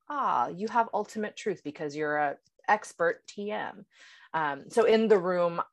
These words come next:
a lot of collaboration, a lot of asking questions, a lot of very direct meta communication about what we're doing. Um, I, in the first session, I'm very clear about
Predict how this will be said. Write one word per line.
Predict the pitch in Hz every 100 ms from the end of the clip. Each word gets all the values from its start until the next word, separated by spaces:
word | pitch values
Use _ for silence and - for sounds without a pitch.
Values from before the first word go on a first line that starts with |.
| -
a | 175
lot | 190 208
of | -
collaboration, | - 185 175 165 160 156 - 165 160
a | 160
lot | 165 170
of | 170
asking | - - 165
questions, | 160 - 160 - 165 160 160 - - -
a | 160
lot | 165 220
of | 247
very | 285 302 285 202 156
direct | 151 202 170 170 220 - -
meta | 156 185 262
communication | - 254 247 254 247 226 277 - - - -
about | 170 175 170
what | 160 170
we're | 175 175
doing. | 160 147 165 208 320 _ _ _ - -
Um, | 165 160 160 151 147 -
I, | 160 170 165 _ _ _ _ -
in | 185
the | 175
first | - - 320 -
session, | 175 156 - 131 113
I'm | 180 170
very | 147 185 202 202
clear | - 185 180
about | 165 156 156 156